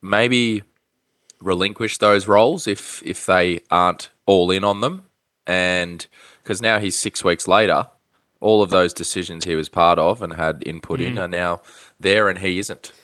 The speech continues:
Speaker 2: I guess it's, um, I guess it goes both ways, doesn't it? Because you also want to give them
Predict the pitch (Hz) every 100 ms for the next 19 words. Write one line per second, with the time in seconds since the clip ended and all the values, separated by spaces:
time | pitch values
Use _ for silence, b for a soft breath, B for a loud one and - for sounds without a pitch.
0 | b _ 139 190 165 131 - - 117 117
1 | 113 113 - _ _ _ _ _ _ 156
2 | 143 139 135 120 110 127 117 - 123 123
3 | 120 120 123 123 110 120 135 113 120 120
4 | 120 - 113 113 117 117 - - 117 113
5 | 113 110 110 _ _ _ 131 120 113 _
6 | _ 127 117 117 117 113 113